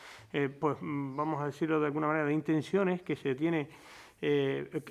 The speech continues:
hay obligatoriedad a la hora de ejecutar los gastos, es decir, de, de no, de limitar los gastos, están limitados los gastos, pero los ingresos evidentemente no se limitan. Eh, pues tenga la seguridad de que vamos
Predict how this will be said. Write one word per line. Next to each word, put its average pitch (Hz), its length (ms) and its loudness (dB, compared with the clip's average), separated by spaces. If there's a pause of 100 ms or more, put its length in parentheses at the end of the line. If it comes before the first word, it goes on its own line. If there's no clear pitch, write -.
hay 185 140 6
obligatoriedad 175 840 6
a 151 80 -2
la 147 160 2
hora 180 160 4
de 165 120 4
ejecutar 151 400 0
los 165 180 4
gastos, 208 360 0
es 143 40 0
decir, 139 320 -2
de, 131 480 2
de 139 220 0
no, 160 160 2
de 139 180 -2
limitar 147 420 2
los 151 180 2
gastos, 196 340 0
están 180 240 0
limitados 175 300 4
los 160 80 2
gastos, 170 280 -2
pero 180 120 0
los 151 120 -2
ingresos 165 460 -2 (500)
evidentemente 160 640 4
no 170 120 4
se 170 140 -6
limitan. 147 400 -2 (100)
Eh, 127 580 -2 (100)
pues 120 300 -6
tenga 151 400 2
la 135 220 0
seguridad 147 540 4
de 160 100 2
que 135 280 2 (420)
vamos 160 440 4